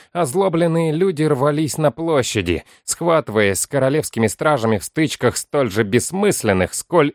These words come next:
и яростных. И гордые владыки Дол-Амрата вдруг вспомнили о текущей в их жилах эльфийской крови, презрительно отказываясь иметь дело с худородными.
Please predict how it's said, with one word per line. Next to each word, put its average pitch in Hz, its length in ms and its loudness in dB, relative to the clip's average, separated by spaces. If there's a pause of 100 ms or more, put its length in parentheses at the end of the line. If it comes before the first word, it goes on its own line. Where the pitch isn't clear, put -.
и 135 60 -4
яростных. 95 800 -2 (340)
И 180 100 0
гордые 127 640 0
владыки 120 520 0
Дол-Амрата 120 920 -4 (240)
вдруг 151 360 0
вспомнили 175 720 -2
о 131 140 -4
текущей 165 720 -2
в 110 140 -2
их 95 160 -4
жилах 156 560 -2
эльфийской 139 600 -2
крови, 92 480 0 (260)
презрительно 104 800 0
отказываясь 95 680 -2
иметь 104 280 0
дело 120 280 2
с - 120 -6
худородными. 101 880 -2